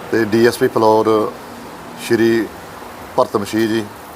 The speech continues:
ਉਹਨਾਂ ਦੀ ਦੇਖ ਰੇਖ ਹੇਠ ਜਿਹੜੀਆਂ ਸਾਨੂੰ ਕੋਈ ਇਨਫਰਮੇਸ਼ਨ ਮਿਲੀ ਸੀ ਵੀ ਰੁੜਕਾ ਕਲਾਂ ਜਿਹੜਾ ਹੈਗਾ ਆ, ਉੱਥੇ ਸ਼ਰਾਬ ਦਾ ਜਿਹੜਾ ਧੰਦਾ ਚੱਲ ਰਿਹਾ ਔਰ ਸ਼ਰਾਬ ਘਰੇ ਕੱਢ ਕੇ ਜ਼ਹਿਰੀਲੀ ਸ਼ਰਾਬ ਤੇ ਜਿਹੜੇ ਉਹ ਗਾਹਕਾਂ ਨੂੰ ਵੇਚਦੇ ਨੇ।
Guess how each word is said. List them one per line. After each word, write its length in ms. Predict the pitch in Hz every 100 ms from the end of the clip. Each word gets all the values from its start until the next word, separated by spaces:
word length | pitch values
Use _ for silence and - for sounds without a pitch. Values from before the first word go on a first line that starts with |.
| - - - - -
ਉਹਨਾਂ 220 | 160 143
ਦੀ 80 | 135
ਦੇਖ 280 | 117 117 117
ਰੇਖ 220 | 120 120 - -
ਹੇਠ 240 | 107 110 117 110 104 - - - - 117
ਜਿਹੜੀਆਂ 480 | 120 131 139 131 131 - -
ਸਾਨੂੰ 260 | - 117 117
ਕੋਈ 120 | 123
ਇਨਫਰਮੇਸ਼ਨ 440 | 117 113 120 135
ਮਿਲੀ 200 | 123 110
ਸੀ 140 | 110 117
ਵੀ 100 | 127
ਰੁੜਕਾ 280 | 107 123
ਕਲਾਂ 260 | 113 110 113
ਜਿਹੜਾ 180 | 107 113
ਹੈਗਾ 300 | 98 107 98
ਆ, 60 | 90 - - - -
ਉੱਥੇ 260 | 117 139 131
ਸ਼ਰਾਬ 420 | - 110 104 98
ਦਾ 320 | 113 107 110 - -
ਜਿਹੜਾ 220 | 110 113
ਧੰਦਾ 280 | 113 110 95
ਚੱਲ 220 | 98 92
ਰਿਹਾ 260 | 95 110 104 - - -
ਔਰ 160 | 110 117
ਸ਼ਰਾਬ 520 | 107 110 104 104 104
ਘਰੇ 280 | 117 117 101
ਕੱਢ 240 | 101 101 104
ਕੇ 260 | 123 107 - - - - 101
ਜ਼ਹਿਰੀਲੀ 320 | 98 107 104 120
ਸ਼ਰਾਬ 420 | 107 101 98 95 - - - -
ਤੇ 80 | 113
ਜਿਹੜੇ 220 | 107 120
ਉਹ 140 | 131
ਗਾਹਕਾਂ 300 | 110 104 120
ਨੂੰ 100 | 117
ਵੇਚਦੇ 340 | 98 92 90 113
ਨੇ। 140 | 113